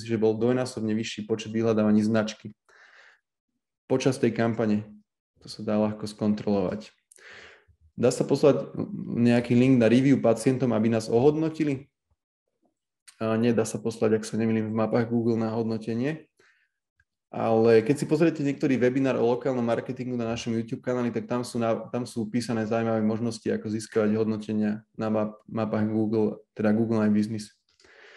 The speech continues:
Ďal-, nejak sa to tu rozprúdilo s tými otázkami, čiže ten, kto sa spoliehal, že to bude za pol hodinu hotové, je štrnásť tridsaťšesť. Pokojne sa odpoviete, keď vás od-, odpovede na otázky nezajímajú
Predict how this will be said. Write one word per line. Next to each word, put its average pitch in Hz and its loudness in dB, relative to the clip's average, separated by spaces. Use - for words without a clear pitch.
Ďal-, 123 -2
nejak 123 2
sa - -4
to 127 4
tu 131 -2
rozprúdilo 139 2
s 123 -4
tými 120 -2
otázkami, 131 -4
čiže 120 -4
ten, 127 -2
kto 117 -2
sa 117 -6
spoliehal, 123 0
že 113 -4
to 117 -4
bude 120 2
za 120 2
pol 131 -2
hodinu 117 -4
hotové, 127 -2
je 110 -4
štrnásť 139 -2
tridsaťšesť. 147 -2
Pokojne 120 0
sa - -6
odpoviete, 151 2
keď 143 6
vás 131 6
od-, - -2
odpovede 127 2
na 117 4
otázky 113 -4
nezajímajú 117 0